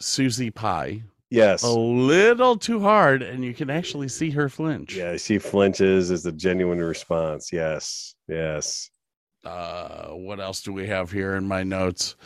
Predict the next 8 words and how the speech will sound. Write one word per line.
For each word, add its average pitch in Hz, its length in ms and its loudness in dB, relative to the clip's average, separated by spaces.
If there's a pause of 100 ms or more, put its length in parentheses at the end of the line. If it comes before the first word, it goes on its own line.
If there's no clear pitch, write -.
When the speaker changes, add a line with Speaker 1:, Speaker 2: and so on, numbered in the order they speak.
(260)
Speaker 2:
Um, 95 600 6
here, 101 240 8
uh, 95 440 8
when 98 320 4
Jack 110 360 4
Burton 95 680 2
attempts 95 460 0
to 90 120 -4